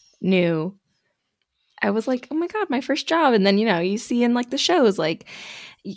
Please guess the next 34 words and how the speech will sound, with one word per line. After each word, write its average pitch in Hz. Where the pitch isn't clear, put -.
you 285
know, 185
you 190
go 208
and 233
take 247
a 285
coffee 330
break 185
and, 190
like, 185
"Oh, 392
there's 220
a 220
coffee 359
maker 208
in 202
the 240
break 359
room," 196
and 175
stuff. 180
So -
then 180
I 170
would 165
have 151
my 156
one 190
coffee 285
and 254
then 147
I 135
would 160